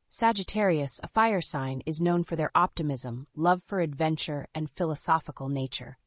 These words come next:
They're often seen as the explorers of the zodiac, always seeking knowledge and experience. Capricorn, an earth sign,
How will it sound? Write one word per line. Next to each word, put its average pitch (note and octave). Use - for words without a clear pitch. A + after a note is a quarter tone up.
They're -
often G#3
seen D#3+
as D3
the D3+
explorers G3
of C3
the C#3+
zodiac, C#3+
always G3+
seeking F3+
knowledge D#3+
and D3
experience. C3
Capricorn, E3
an D#3
earth B3+
sign, D3